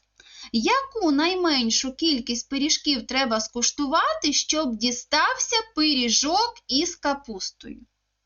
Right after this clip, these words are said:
Дітки, пиріжок із капустою може дістатися одразу, так? А може і не дістатися одразу. Може дістатися через якийсь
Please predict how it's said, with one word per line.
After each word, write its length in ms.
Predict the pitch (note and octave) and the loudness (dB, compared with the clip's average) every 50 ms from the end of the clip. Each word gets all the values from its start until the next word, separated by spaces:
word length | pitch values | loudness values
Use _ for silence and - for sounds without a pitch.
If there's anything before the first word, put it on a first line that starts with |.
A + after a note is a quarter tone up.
| _ _ _ - - - - - | _ _ _ -20 -20 -20 -12 -6
Дітки, 440 | - G#3+ C#4 C4 C#4 - - - - - _ _ _ - - _ _ | -2 0 0 0 -2 -6 -12 -16 -18 -18 _ _ _ -20 -20 _ _
пиріжок 480 | C#4+ D#4+ E4 F4+ F#4+ - A#4+ D5 D#5 - A4+ | 0 2 2 2 2 2 2 2 2 2 0
із 100 | G#4+ - | 0 2
капустою 720 | - E4+ E4 D#4+ E4 F#4+ B4 D5 D5 - G4 F4 E4 D#4 | 2 0 0 2 0 0 0 0 0 0 0 2 4 4
може 340 | D4 D4+ E4 G4+ G4+ A4+ G4 | 4 4 2 2 2 2 2
дістатися 800 | E4+ F4 E4+ - - D4+ D4+ E4 D#4+ E4 F4 - - E4 - - | 0 0 -2 0 0 0 0 2 0 0 -2 0 0 0 0 2
одразу, 680 | - D4+ D#4+ B3 B3 A#3+ A3+ G#3 F#3+ F3+ F3+ F3+ F3 F3+ E3+ - | 2 2 2 2 2 2 2 2 2 0 -2 -4 -6 -10 -6 -2
так? 380 | - C#4+ F4+ A#4+ A#4 - _ _ _ _ _ _ _ | 0 0 0 0 -2 -8 _ _ _ _ _ _ _
А 240 | - C4 C4 B3+ B3+ | 0 2 2 4 4
може 500 | B3 B3+ C4+ C#4+ D#4 F4 A4+ B4 B4 A#4 B4 B4 B4 - | 2 4 4 4 4 2 2 2 2 2 0 0 0 0
і 280 | - A#4 A#4+ A#4 A4 | -2 0 -2 0 0
не 280 | F#4 D#4 C4+ A3+ G3 F#3 | 2 2 2 2 0 -4
дістатися 880 | F3 - G3 - - - - - - - - - - - - - F2+ E2 - | -6 -8 -10 -10 -10 -8 -8 -8 -8 -8 -10 -8 -8 -8 -6 -6 -8 -10 -12
одразу. 540 | - - - F3 - - - - - - - - - _ - - - - _ | -14 -14 -12 -10 -10 -10 -10 -10 -12 -14 -16 -18 -20 _ -20 -20 -20 -10 _
Може 460 | A3 A3 A#3+ C4+ D#4+ A4 B4+ B4+ B4+ F#4 | 0 2 4 4 4 4 2 2 2 2
дістатися 800 | D4 E4 - - - C4 C4+ D#4+ E4 - G4 G4 - G4 F#4+ | 0 -2 -2 0 0 2 2 2 0 -2 -4 -4 -2 -4 -4
через 680 | F#4 - - - A#3 A3+ A3+ A#3+ C4+ C#4+ E4+ F#4+ E4+ D4+ | 0 2 2 2 2 2 2 2 2 2 0 0 0 0
якийсь 1040 | B3+ A3+ G#3+ G#3 G#3+ G#3+ - - A3+ A3 A3+ B3+ C#4+ D#4+ F4 F#4 - - - - | 0 2 2 0 0 -4 -4 -2 0 0 2 2 2 2 2 0 -2 -4 -8 -12